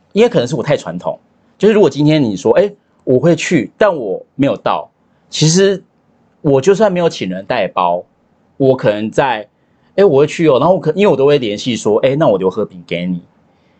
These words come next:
那有时候一个默契就是我自己的默契啊，哎，留盒饼给我，表示我可能要一个小红包给他，因为毕竟祝贺他就是怎样嘛。那礼金部之所以留着，就是因为未来有任何红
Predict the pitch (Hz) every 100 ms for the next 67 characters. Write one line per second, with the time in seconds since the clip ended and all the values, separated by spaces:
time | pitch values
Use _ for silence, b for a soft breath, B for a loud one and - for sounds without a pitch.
0 | _ 214 185 139 151 135 151 127 - 123
1 | 120 - 139 117 101 160 107 113 107 95
2 | 104 85 - 170 151 131 147 117 90 101
3 | 92 85 117 101 95 92 95 101 90 92
4 | 76 78 87 87 - 82 82 - b b
5 | - 113 113 110 101 131 107 101 92 87
6 | 90 90 98 85 82 87 76 78 - b
7 | b b 196 214 151 _ _ _ _ -
8 | 120 151 180 180 147 147 - 107 95 98
9 | 101 - 110 104 107 98 - 127 107 95
10 | 101 117 101 92 87 85 92